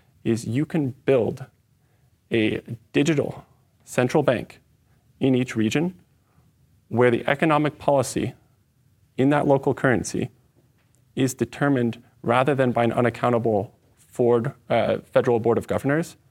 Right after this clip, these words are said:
but instead by purely algorithmic means. So, like, I actually think that this is probably the next form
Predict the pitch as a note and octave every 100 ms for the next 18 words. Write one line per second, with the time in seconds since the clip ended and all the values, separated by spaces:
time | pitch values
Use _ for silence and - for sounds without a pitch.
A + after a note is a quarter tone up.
0 | _ _ _ - B2 B2+ A#2 - - C3+
1 | C3+ C#3 _ _ _ - A#2 A2+ - -
2 | - C#3 B2+ A2+ A2+ G#2 G2+ - G#2 -
3 | - _ _ _ _ _ _ _ _ _
4 | _ - D3 B2+ B2+ - C3+ A#2+ - E3
5 | D#3 - D#3 B2+ A#2 - G#2+ B2 C3 A2
6 | _ - - A#2 B2+ C3+ B2 A2 G#2 G#2+
7 | - - A2+ G2+ G#2